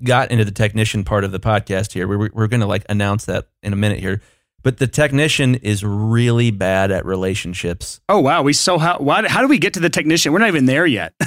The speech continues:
Speaker 1: Well, we are, so it's easier. I think there's some psychology here where we're like, "Let's not talk about the manager so much. <laughs> Let's move on. I don't wanna talk about him."
Speaker 2: <laughs> That's so true, yeah.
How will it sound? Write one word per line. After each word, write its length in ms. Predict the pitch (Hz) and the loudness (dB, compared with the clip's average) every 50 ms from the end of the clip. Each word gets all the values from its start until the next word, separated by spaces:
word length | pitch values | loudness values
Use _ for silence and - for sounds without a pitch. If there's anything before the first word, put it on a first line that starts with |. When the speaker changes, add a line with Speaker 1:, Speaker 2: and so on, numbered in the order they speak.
| - - | -4 0
Speaker 1:
Well, 360 | 131 143 156 151 147 147 - | 2 4 4 4 2 0 -4
we 220 | - 127 139 151 160 | -2 0 2 2 4
are, 380 | 127 135 147 147 131 113 107 101 | 4 4 4 6 4 4 2 0
so 220 | - - 127 113 | 0 0 2 2
it's 180 | 113 110 - - | 2 0 -2 -2
easier. 460 | 147 147 156 139 147 143 131 127 123 - _ _ | 0 0 2 2 2 2 2 2 0 -4 _ _
I 80 | 135 135 | 0 0
think 280 | 123 - 208 202 180 - - _ _ | 0 2 0 -2 -2 -4 -10 _ _
there's 240 | 147 139 135 127 - | 0 2 2 2 2
some 120 | 135 123 | 0 0
psychology 520 | - 139 131 113 - 131 120 113 104 107 | 2 0 0 2 2 2 2 4 2 2
here 140 | 98 98 98 | 0 0 0
where 120 | 98 98 98 | 0 0 0
we're 80 | 95 92 | 0 0
like, 240 | 92 95 101 - | 0 -2 -2 -2
"Let's 180 | - - - - | -4 -6 -4 -4
not 160 | 294 226 190 | -6 -6 -4
talk 140 | - 254 - | -4 -4 -2
about 120 | 143 131 | -2 -2
the 60 | 123 120 | -2 0
manager 400 | 113 113 113 113 110 - 101 104 | 0 2 2 0 0 -2 -4 -4
so 160 | - 113 107 | -2 -2 -2
much. 300 | 104 92 120 120 - - _ _ _ _ | -2 -2 -4 -8 -10 -14 _ _ _ _
<laughs> 260 | _ _ _ - - | _ _ _ -4 -2
Let's 840 | - 165 165 - 175 160 165 - - - - - - 415 - - | 0 2 2 2 2 2 0 -2 -4 -12 -12 -2 0 0 2 2
move 160 | 320 302 269 392 | 2 2 4 4
on. 260 | 453 220 202 - - 151 117 - 147 - - _ _ | 4 2 2 2 0 -2 -2 -4 -6 -6 -8 _ _
I 60 | - 440 480 | 0 2 2
don't 80 | 311 | 4
wanna 160 | 262 262 220 | 2 2 2
talk 180 | - 247 240 196 | 2 2 2 4
about 160 | 202 185 175 | 4 4 2
him." 260 | 156 147 143 135 131 - _ | 2 2 0 -2 -4 -8 _
Speaker 2:
<laughs> 240 | _ - - - | _ -4 -4 -4
That's 220 | - - 170 - - | -2 -2 -2 -2 0
so 240 | - - 220 196 147 | 0 0 0 0 0
true, 320 | - - - 233 - 196 | 0 0 0 0 2 2
yeah. 300 | 170 151 151 143 139 123 | 2 2 2 2 0 -2